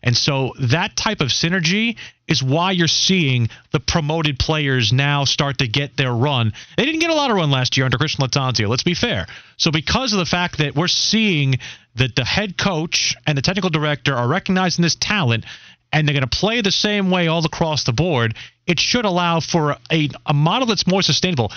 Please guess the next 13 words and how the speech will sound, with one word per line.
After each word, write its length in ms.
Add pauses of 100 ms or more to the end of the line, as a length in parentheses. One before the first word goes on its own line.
(260)
It's 220
very, 320
very 180
hard 300
in 60
this 200
league, 180
Wes, 360 (320)
with 140
the 100
salary 480
cap 300
rules 300